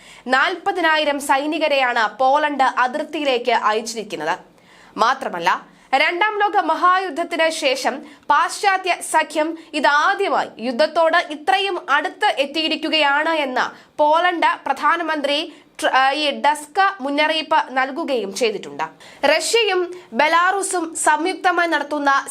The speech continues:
സൈനിക പരിശീലനം അത്യന്തം പ്രകോപനകരമാണെന്നാണ് ഈ ഡസ്ക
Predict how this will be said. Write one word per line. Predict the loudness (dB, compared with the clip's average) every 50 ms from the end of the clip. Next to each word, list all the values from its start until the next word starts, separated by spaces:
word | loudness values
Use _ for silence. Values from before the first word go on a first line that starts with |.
| 0
സൈനിക | 0 0 2 0 -2 -4 -2 -2 -2
പരിശീലനം | 0 0 0 -2 -2 -2 -2 -2 -2 0 0 0 -2 -4 -8 -18 -20 -8 -2 0
അത്യന്തം | 0 0 0 0 0 0 2 0 0 0 0 0
പ്രകോപനകരമാണെന്നാണ് | 0 0 2 2 2 2 2 0 0 0 2 0 2 2 2 2 2 2 0 0 0 -2 -2 0 -2 -2 -4 -6 -10 -20 -12 -6 -4
ഈ | -2 -2 -2 0 0
ഡസ്ക | 0 0 0 -2 0 0 0